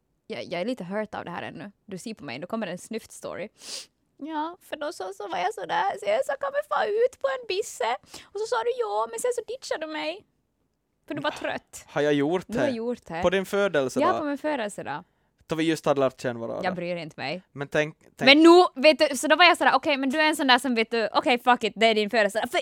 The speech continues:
Speaker 1: jag skulle ändå lägga in extra stöten om det är någons födelsedag. Och vet du, jo, det är fine att inte orka få ut, men om det är någons födelsedag så är man ändå sådär, då får man extra dåligt samvete, och det är sådär, "Okej, men fyller år, ah, men vi far och,
Speaker 2: Och det
Speaker 1: så hon
Speaker 2: här
Speaker 1: får ta den där gratis paraplydrinken, liksom, vi far och sitter."
Speaker 2: Det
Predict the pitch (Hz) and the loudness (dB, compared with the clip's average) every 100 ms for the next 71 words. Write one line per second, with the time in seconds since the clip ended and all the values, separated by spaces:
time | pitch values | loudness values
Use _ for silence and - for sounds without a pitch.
0 | - 320 415 - 415 349 330 302 - 311 | 2 6 6 8 8 10 8 8 6 2
1 | 311 302 - 285 - 320 311 - 220 240 | 4 2 2 -2 4 8 8 8 4 2
2 | 254 240 240 320 269 226 202 190 214 - | 0 0 4 6 8 6 2 2 2 -2
3 | - - _ _ _ 277 294 311 285 _ | -20 -20 _ _ _ 6 6 4 0 _
4 | 277 320 392 359 277 262 320 - 359 339 | -10 6 10 12 10 8 8 10 8 8
5 | 269 262 240 240 - 247 254 - 240 247 | 4 2 4 2 2 4 4 4 0 0
6 | - 247 269 262 269 269 - 370 320 277 | 0 0 2 2 2 0 2 4 4 4
7 | 220 214 254 254 247 233 247 226 339 285 | 4 4 4 4 2 2 0 0 2 4
8 | 262 294 262 214 190 - 214 190 165 202 | 4 2 0 0 0 2 2 2 0 0
9 | 202 214 208 247 - 214 208 196 220 202 | -2 -2 -2 0 0 0 0 -2 0 0
10 | 185 185 185 - 208 220 220 220 226 - | 2 0 0 4 6 8 6 0 -2 0
11 | 226 214 160 165 165 180 180 175 190 330 | 2 4 4 4 0 2 8 8 8 6
12 | 294 277 262 254 233 220 240 - 220 214 | 8 8 6 4 4 2 0 0 0 2
13 | 208 208 190 196 196 190 190 - 220 254 | -2 -4 -4 -6 -4 -4 -4 -4 -2 2
14 | 320 247 214 196 - 240 | 4 4 4 -4 -4 -4